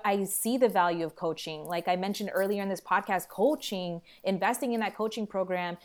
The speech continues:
is what saved me when I was in the, in the thick of misting, of grieving my father's death. So I know the power of coaching and having just a guide, having someone say, "Hey, this is the next step. You just gotta, you just gotta make it to this thing right here.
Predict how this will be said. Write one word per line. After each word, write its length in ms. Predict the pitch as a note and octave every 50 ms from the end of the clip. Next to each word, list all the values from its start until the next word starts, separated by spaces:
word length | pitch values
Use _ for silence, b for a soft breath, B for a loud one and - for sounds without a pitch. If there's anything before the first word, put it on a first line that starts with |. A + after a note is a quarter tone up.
| B B
is 140 | - F3 E3+
what 180 | F#3 E3+ -
saved 600 | - - - - G3+ A3+ B3 B3+ B3 G#3 G3 -
me 140 | F3 F3 E3+
when 120 | E3 E3
I 80 | E3+ F3+
was 80 | F3+ F3
in 140 | F#3 F3+ E3+
the, 80 | E3 - - -
in 160 | E3 F3 E3+ E3+ E3+ - F3 -
the 200 | - F3+ D#3+ D3 - _ _ - -
thick 300 | C4 C4+ G#3+ - - -
of 180 | F3+ E3+ D#3 E3
misting, 460 | F3+ F#3 F3 - - F3 D#3 D3+ - -
of 220 | F#3 F3 F3 -
grieving 360 | - G3 A3 A#3 G#3+ G#3 F#3
my 120 | F3 D#3+ D#3
father's 420 | - E3 D#3 D3+ C#3 C#3+ D3 -
death. 340 | - F3 F#3 G#3+ F3+ D#3+ D#3+ - B B B B
So 140 | B - A#3
I 100 | G#3 G3+
know 280 | G3+ G3+ G#3 A3+ C4 C#4+
the 80 | C4
power 360 | A#3 - - G3+ F#3 F3+ F3 E3+
of 100 | E3 -
coaching 380 | - F#3+ F#3 F#3 - F#3+ F3+ E3+
and 80 | D#3+ D3
having 420 | - - F#3+ F#3+ F#3+ G3 F#3 F3+
just 220 | F3+ F#3 E3+ - -
a 100 | D3+ D3+ -
guide, 460 | - - - E3+ A3 G#3+ E3+ C#3 C#3+ -
having 340 | - - E3+ E3+ F#3+ F#3+ F3
someone 320 | - - F3+ F3 E3+ E3+ -
say, 200 | - F#3+ F#3 E3
"Hey, 340 | D#3+ - G3 C4 C#4+ A#3 F#3
this 240 | - F3+ F#3 - B3+
is 100 | B3 A3+
the 80 | C4 A#3+
next 280 | A#3+ A#3+ A#3 - -
step. 260 | - - A3 A3+ G#3+ - F3+
You 60 | F3
just 220 | - F#3+ F#3 -
gotta, 280 | - B3 A#3+ A#3+ A#3 - B B B B B
you 80 | B G#3
just 160 | B3 C4+ C4 -
gotta 180 | C#4+ C#4+ C#4+
make 200 | C4+ C#4 C#4 C4 C#4
it 80 | C4 -
to 100 | C4 G#3
this 200 | A#3 C4 B3+ C4
thing 240 | - B3 A#3 A3+
right 180 | A3+ A3+ G#3+ G#3
here. 420 | - - A3 G3 D#3 C3+ - -